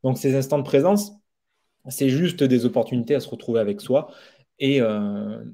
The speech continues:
et on peut commencer gentiment à aller creuser un cran plus profondément dans notre, dans notre être, quoi. Sur le volet, euh, sur le volet émotionnel, du ressenti, par exemple. Enfin, tout est opportunité à aller gratter, gratter, gratter pour aller au, vraiment au, au cœur de, de ce, de, de mon expérience, de ce que je vis, de ce, de qui je suis, en fait.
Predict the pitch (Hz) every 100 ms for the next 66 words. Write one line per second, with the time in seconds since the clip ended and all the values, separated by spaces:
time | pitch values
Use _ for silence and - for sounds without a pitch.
0 | - 143 123 123 120 110 104 135 127 123
1 | 143 135 - 113 131 143 - 131 135 127
2 | 113 117 - 120 104 139 139 123 117 -
3 | 147 147 123 117 127 - 117 107 104 135
4 | 110 104 113 - 110 104 104 - _ -
5 | 110 113 127 139 - - 104 104 _ _
6 | - - 127 123 110 120 123 135 120 110
7 | 107 107 110 113 - 110 107 104 107 107
8 | 104 - 117 113 107 - 123 143 160 147
9 | 117 107 107 110 107 170 165 156 156 151
10 | 113 - _ _ _ - - 190 156 143
11 | 143 135 185 170 123 117 117 196 196 170
12 | 131 127 156 131 117 202 202 117 113 147
13 | 117 107 104 120 180 113 117 139 127 -
14 | 233 - 131 120 120 - 117 113 110 113
15 | 120 139 - 127 175 123 123 113 175 147
16 | 107 - 113 - 135 240 135 -